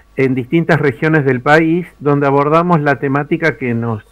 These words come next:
está preocupando hoy en día en el mundo de las relaciones laborales. Concretamente, en este congreso vamos a abordar, eh, el impacto que tiene la informática en el mundo del trabajo, ¿no? Vamos a analizar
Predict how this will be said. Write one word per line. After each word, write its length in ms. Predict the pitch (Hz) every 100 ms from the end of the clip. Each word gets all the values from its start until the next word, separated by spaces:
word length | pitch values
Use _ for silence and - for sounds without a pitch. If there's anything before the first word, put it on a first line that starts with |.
| -
está 260 | - - 135
preocupando 600 | 127 120 117 151 151 127
hoy 140 | 120 117
en 100 | 117
día 200 | 135 147
en 80 | 127
el 100 | 113
mundo 240 | 135 135
de 60 | 117
las 120 | 110
relaciones 460 | 110 110 143 131
laborales. 520 | 117 113 120 110 101 - _ _ _ _ _ -
Concretamente, 760 | 143 147 196 196 185 196 185 165
en 80 |
este 260 | 196 190 175
congreso 520 | 156 147 151 143 156
vamos 300 | 147 156 147
a 40 | 143
abordar, 500 | 131 131 143 151 - _ _ _ _
eh, 320 | - 131 131 -
el 200 | 139 143
impacto 480 | 147 139 170 - 160
que 120 | 147
tiene 320 | 135 147 135 131
la 140 | 160
informática 760 | 190 - 147 147 165 180 175 160
en 100 | 139
el 100 | 127
mundo 260 | 147 143
del 160 | 131 117
trabajo, 560 | 120 113 104 - - _ _ _ -
¿no? 180 | 131 147
Vamos 320 | 135 139 139
a 40 | 139
analizar 600 | 131 127 - 139 123